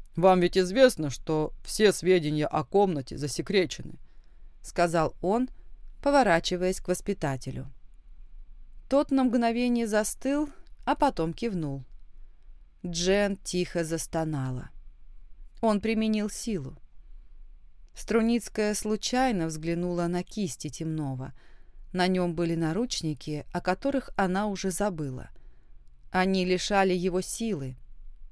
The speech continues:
Speaker 2: Тогда как он только что применил её?
Speaker 1: "Хорошо, давай поговорим о чём-нибудь другом.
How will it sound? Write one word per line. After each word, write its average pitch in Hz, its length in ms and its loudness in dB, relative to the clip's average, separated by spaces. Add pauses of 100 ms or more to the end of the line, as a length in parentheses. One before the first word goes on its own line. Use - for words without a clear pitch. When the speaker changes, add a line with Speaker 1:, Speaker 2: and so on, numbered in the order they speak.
(460)
Speaker 2:
Тогда 175 540 4
как 240 420 -2
он 151 360 2 (220)
только 185 380 2
что - 260 -6
применил 190 600 2
её? 143 420 -8 (1600)
Speaker 1:
"Хорошо, 202 840 4
давай 170 380 6
поговорим 170 640 6
о 165 80 4
чём-нибудь 151 540 0
другом. 147 640 0